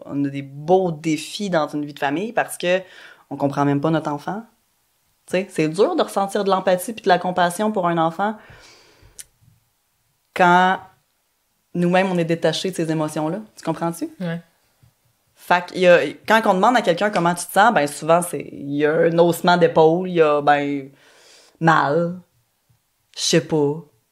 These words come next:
Speaker 1: Tu sais, tu comprends-tu ? Ok. Fait que si je ramène plus à comment ton corps, si ton corps avait à te parler, ce serait quoi ? Puis d'y aller vraiment vers des symptômes qui sont plus précis,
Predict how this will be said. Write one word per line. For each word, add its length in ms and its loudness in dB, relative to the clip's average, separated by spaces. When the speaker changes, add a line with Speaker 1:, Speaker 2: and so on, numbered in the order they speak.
Speaker 1:
Tu 80 4
sais, 60 6
tu 60 -8
comprends-tu ? 400 4
Ok. 100 2
Fait 180 2
que 100 -12
si 240 -2
je 80 2
ramène 360 2
plus 420 4
à 280 2
comment 260 2
ton 180 0
corps, 600 4
si 120 -14
ton 100 -2
corps 120 2
avait 100 2
à 80 4
te 40 -12
parler, 240 4
ce 100 -2
serait 180 -2
quoi ? 260 4
Puis 80 -6
d'y 140 4
aller 180 6
vraiment 300 4
vers 220 2
des 120 0
symptômes 520 2
qui 100 -6
sont 140 -2
plus 160 -6
précis, 600 -4